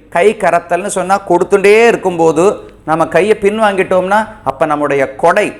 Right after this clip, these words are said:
நாம கொடுக்கக்கூடிய தானத்தை நிறுத்துவது தான் கை கரத்தல்.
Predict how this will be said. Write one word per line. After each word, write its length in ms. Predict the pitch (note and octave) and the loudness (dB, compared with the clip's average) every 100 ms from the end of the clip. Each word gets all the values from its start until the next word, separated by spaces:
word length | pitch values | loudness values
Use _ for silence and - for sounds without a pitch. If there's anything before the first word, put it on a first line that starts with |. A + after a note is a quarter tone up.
| - | -8
நாம 320 | A#2+ C#3 C#3+ C#3 | -2 -2 -2 -4
கொடுக்கக்கூடிய 840 | D#3+ G#3+ - A3+ - F3+ D#3+ C3+ | -2 -2 0 -4 -4 -4 -2 -2
தானத்தை 680 | A2 C3 G3 A3+ A3 - F#3 | 2 2 0 -2 -4 -6 -6
நிறுத்துவது 640 | D3+ D#3 A#3 C4+ - F#3+ E3+ | -4 -2 0 0 -2 -2 0
தான் 260 | F3 A#3 - | 0 -2 -4
கை 320 | - G3 A#3+ - | -2 -2 -2 -2
கரத்தல். 500 | D#3 E3+ - - C#3 | -2 -2 -4 -2 -2